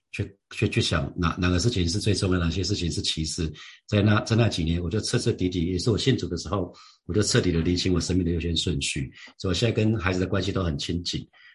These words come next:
好吧？这个时候我们就向神来告白。或许有一些不好的事情，你觉得一直卡住的，可是你一定要打从心里面相信，万事都互相效力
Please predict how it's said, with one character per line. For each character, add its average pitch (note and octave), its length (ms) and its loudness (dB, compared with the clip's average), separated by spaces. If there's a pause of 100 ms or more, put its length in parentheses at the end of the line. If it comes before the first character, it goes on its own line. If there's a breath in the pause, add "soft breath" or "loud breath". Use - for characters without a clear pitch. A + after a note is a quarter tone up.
好 E2 100 0
吧？ F#2 120 4
这 A2 100 2
个 G2+ 40 4
时 F#2+ 80 2
候 G#2 60 2
我 F#2 40 0
们 F2+ 60 0
就 A2 120 4
向 - 360 -2
神 G2 140 -2
来 F#2 120 2
告 G2 200 2
白。 D#2+ 320 -2 (1000 loud breath)
或 C3 160 6
许 G2 180 4
有 F#2 120 6
一 F#2 40 2
些 G#2+ 100 4
不 G#2+ 120 2
好 F#2 120 4
的 F2 80 2
事 G#2 140 0
情， D#2+ 160 -4
你 E2+ 160 -2
觉 - 180 -2
得 G2+ 120 -2
一 B2 40 0
直 A#2 100 -2
卡 - 260 -4
住 G#2 180 0
的， D#2 240 -4 (300 soft breath)
可 G2 80 -6
是 A2+ 100 0
你 G2 80 0
一 - 20 -2
定 A2+ 80 2
要 G#2+ 60 2
打 F2+ 160 2
从 F#2+ 240 2
心 G#2+ 220 0
里 F#2 100 0
面 G2 120 0
相 G2 240 0
信， F2 320 -2 (420 soft breath)
万 A2 120 4
事 G#2+ 120 -2
都 G#2 120 2
互 G#2 140 0
相 G2 200 0
效 F2+ 260 2
力 E2+ 300 0